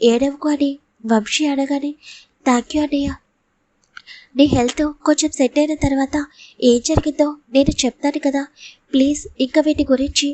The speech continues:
ఆలోచించకు, నువ్వు చె-, నీ చెల్లెల గురించి మాత్రమే ఆలోచించు" అని చెప్పగానే, "ఈ ప్రపంచంలో నేను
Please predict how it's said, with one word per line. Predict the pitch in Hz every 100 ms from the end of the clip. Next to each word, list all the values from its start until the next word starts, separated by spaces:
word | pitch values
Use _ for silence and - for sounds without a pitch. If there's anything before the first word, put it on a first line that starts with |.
| -
ఆలోచించకు, | 247 240 269 - 277 285 294 - _ - - -
నువ్వు | 277 302
చె-, | 311 302
నీ | 294
చెల్లెల | 294 269 233 269
గురించి | 302 277 - 294
మాత్రమే | 262 254 294 285 285 -
ఆలోచించు" | 240 240 285 294 277 285 -
అని | 269 294
చెప్పగానే, | - 233 277 294 285 294 - _ - - - 285
"ఈ | 311
ప్రపంచంలో | 254 226 277 277 320 302 294 - - _
నేను | 285 294